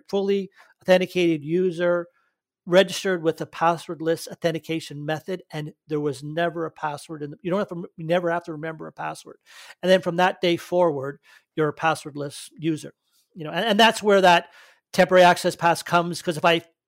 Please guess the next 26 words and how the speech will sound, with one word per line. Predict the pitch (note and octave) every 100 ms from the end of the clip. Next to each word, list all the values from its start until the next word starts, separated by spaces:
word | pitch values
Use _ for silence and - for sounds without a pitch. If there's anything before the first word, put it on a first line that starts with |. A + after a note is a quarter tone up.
| _ -
lose | F3+ B3 C#4+ G3
everything | G3 F#3+ F#3 G3 F3+
that | E3+ D#3+
I | E3
need | D#3 F3+ F3+ E3+
to | - D3
do | D#3+
a | E3
passwordless | D#3+ D#3+ - D#3 D3+
authentication, | D#3 E3 D3 D#3+ D3+ D3+ C#3+ - - - _
you | D#3
know, | D3+
I, | - F3
I | E3+ D3+
can | D3
create | - D#3
a, | C#3 -
another | D3 D3 C#3
temporary | - C#3 C#3+ C#3
access | C3+ D3+ -
pass | - C3+ -
to, | E3+
to | - D3
let | D3 -
them | D3
in. | C#3+